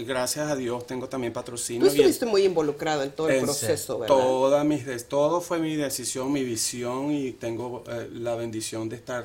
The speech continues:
Speaker 1: rodeado de muchos ángeles como ustedes que, que creen en mí, que me apoyan, y pues, el traje típico, el traje de gala en la preliminar me lo hicieron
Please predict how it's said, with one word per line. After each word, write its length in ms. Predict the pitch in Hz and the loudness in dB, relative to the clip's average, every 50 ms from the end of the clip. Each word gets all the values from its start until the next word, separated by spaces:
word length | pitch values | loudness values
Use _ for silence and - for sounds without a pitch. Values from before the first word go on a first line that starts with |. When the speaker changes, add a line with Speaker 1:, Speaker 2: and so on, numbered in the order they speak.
| 113 113 | -10 -12
Speaker 1:
rodeado 400 | 120 120 120 120 117 117 117 120 | -10 -8 -6 -4 -4 -4 -4 -4
de 120 | 123 123 117 | -4 -6 -6
muchos 380 | 113 110 110 110 - 117 117 | -4 -4 -4 -4 -6 -8 -8
ángeles 680 | - 117 113 110 113 113 113 113 110 110 - - - - - - | -6 -6 -6 -6 -6 -6 -6 -6 -6 -6 -8 -8 -8 -10 -12 -12
como 180 | - 117 117 | -8 -8 -8
ustedes 400 | 113 110 - 110 104 113 120 120 | -8 -8 -8 -8 -8 -8 -10 -12
que, 320 | - - 139 127 107 101 - - - - - - - - - - - - - | -12 -10 -10 -10 -10 -10 -14 -18 -20 -20 -20 -20 -20 -20 -20 -20 -20 -20 -6
que 160 | - 143 139 | -4 -4 0
creen 260 | 143 147 139 143 151 | 2 4 4 4 4
en 160 | 156 151 139 131 | 4 4 2 2
mí, 300 | 123 123 127 127 131 127 | 2 0 -2 -2 -4 -4
que 100 | - 131 | -4 -2
me 80 | 127 | -2
apoyan, 480 | 113 107 - 113 110 110 107 113 113 117 | -4 -4 -4 -4 -4 -4 -4 -4 -4 -2
y 160 | 117 113 107 | -2 -2 -2
pues, 480 | 98 - 104 104 95 95 - - - - - - - - - - | -4 -8 -10 -10 -10 -8 -8 -10 -10 -10 -16 -20 -20 -18 -14 -2
el 140 | - 147 143 | -2 -2 2
traje 280 | - 147 139 147 170 | 4 2 4 4 2
típico, 480 | 170 - 151 151 151 165 156 151 - - | -2 0 -2 -2 0 0 -2 -2 -4 -2
el 140 | - 147 131 | 0 0 0
traje 240 | - 139 135 139 151 | 2 -2 -2 -2 0
de 100 | 151 143 | -2 0
gala 680 | 123 120 120 120 120 127 127 131 127 127 120 110 95 - - - - | 0 2 2 2 2 2 0 0 0 0 -2 -4 -6 -12 -20 -12 -6
en 140 | 131 131 123 | -4 -2 -2
la 100 | 117 117 | -4 -4
preliminar 560 | - 123 120 117 113 110 110 123 143 156 143 | -4 -6 -4 -4 -4 -4 -4 -2 -2 -2 -2
me 140 | 131 127 123 | -2 -4 -4
lo 60 | 117 | -4
hicieron 500 | 117 - - 123 113 113 123 127 123 - | -4 -6 -6 -6 -6 -6 -6 -6 -8 -10